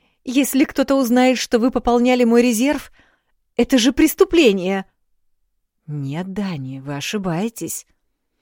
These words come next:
Граф сам не заметил, как назвал девушку уменьшительным именем. Запрещено отбирать магию насильно, без разрешения донора.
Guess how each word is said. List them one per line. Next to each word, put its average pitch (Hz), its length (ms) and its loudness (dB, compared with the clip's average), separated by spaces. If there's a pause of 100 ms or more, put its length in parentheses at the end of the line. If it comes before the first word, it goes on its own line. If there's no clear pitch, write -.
(540)
Граф 175 320 -4
сам 180 340 -6
не 156 100 -4
заметил, 160 520 -6
как - 220 -12
назвал 156 360 -6
девушку 156 520 -10
уменьшительным 165 920 -8
именем. 139 420 -10 (920)
Запрещено 175 720 -2
отбирать 165 480 -2
магию 165 400 -2
насильно, 180 680 -4 (380)
без 175 240 -2
разрешения 190 800 -2
донора. 151 540 -6